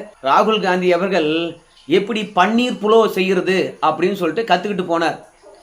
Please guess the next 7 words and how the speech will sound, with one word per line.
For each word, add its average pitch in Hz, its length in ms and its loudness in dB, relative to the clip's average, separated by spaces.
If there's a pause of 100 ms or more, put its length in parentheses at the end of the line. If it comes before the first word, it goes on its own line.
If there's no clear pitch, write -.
(300)
அதே 196 260 2
மாதிரி 190 340 0
வீட்டுல 196 440 -4
சும்மா 226 340 -2
இருக்கின்ற 196 360 -4
போதெல்லாம் 185 440 0
வந்து 165 280 -2